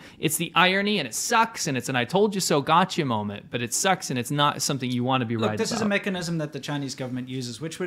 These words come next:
Speaker 2: going to see when we talk about our, in our world news segment.
Speaker 1: Yeah, yeah.
Speaker 2: Yeah. Anyway, can you explain to me what this building is behind us here?
Speaker 1: Uh, this is supposed to represent Fudan University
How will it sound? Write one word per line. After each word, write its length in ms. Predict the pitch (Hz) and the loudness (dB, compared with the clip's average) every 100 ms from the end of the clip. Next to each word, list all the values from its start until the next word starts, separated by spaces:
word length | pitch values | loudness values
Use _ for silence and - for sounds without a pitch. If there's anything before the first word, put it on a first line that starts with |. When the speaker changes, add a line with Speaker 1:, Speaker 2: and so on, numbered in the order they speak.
| 180 | -4
Speaker 2:
going 120 | 196 | -4
to 100 | 190 | -4
see 220 | - 190 | -4 -4
when 160 | 160 143 | -2 -2
we 100 | 139 | -4
talk 240 | 139 147 | -4 -6
about 220 | 135 127 127 | -6 -8 -6
our, 140 | 113 123 147 | -8 -10 -10
in 100 | 131 | -8
our 120 | 117 | -6
world 360 | 127 139 123 | -6 -6 -6
news 280 | 123 135 131 | -6 -6 -8
segment. 580 | - 110 104 95 101 - | -10 -12 -14 -16 -14 -6
Speaker 1:
Yeah, 260 | 147 120 - - _ - | 0 0 0 -10 _ -8
yeah. 180 | 120 - 104 | -8 -8 -14
Speaker 2:
Yeah. 180 | 123 104 - - | -14 -16 -16 -12
Anyway, 260 | 175 151 | -6 -6
can 140 | 127 165 | -6 -6
you 100 | 208 | -8
explain 380 | 208 - 180 165 | -10 -10 -10 -8
to 80 | |
me 100 | 160 | -8
what 140 | 151 156 | -8 -8
this 120 | 127 | -12
building 380 | 113 131 170 127 | -12 -10 -8 -8
is 140 | 110 104 | -10 -14
behind 360 | 110 107 107 | -18 -16 -18
us 140 | 98 - | -20 -20
here? 200 | 101 98 _ - _ - - - | -20 -20 _ -20 _ -20 -14 -10
Speaker 1:
Uh, 100 | 120 | -6
this 200 | 113 127 | -2 -2
is 80 | 135 | -2
supposed 240 | - 135 127 | -4 -6 -4
to 40 | |
represent 520 | 127 131 139 123 123 117 | -2 -2 -2 -4 -6 -6
Fudan 500 | - 143 139 135 135 | -2 2 2 2 0
University 680 | 123 113 120 - 120 120 | -4 -4 -6 -6 -8 -8